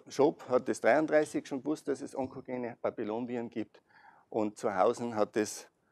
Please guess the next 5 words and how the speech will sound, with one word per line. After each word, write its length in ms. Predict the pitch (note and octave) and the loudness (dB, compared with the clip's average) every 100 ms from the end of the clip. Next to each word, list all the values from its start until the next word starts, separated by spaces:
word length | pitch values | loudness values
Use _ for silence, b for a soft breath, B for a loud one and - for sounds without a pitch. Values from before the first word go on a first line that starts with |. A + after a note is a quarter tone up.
| b b b | b b b
später, 640 | - - A#2 - G2+ F2 - b b b b b - | -10 -2 -2 4 4 4 -6 b b b b b 2
ähm, 460 | G2 F2+ F2 F2+ - - | 6 8 6 -2 -16 -2
erst 440 | G2 G2 - - - _ _ _ _ _ - | 2 2 0 -16 -20 _ _ _ _ _ 0
beweisen 420 | G#2+ G#2 - A2 | 6 6 4 -2
können. 360 | A2+ E2 - | -4 -6 -8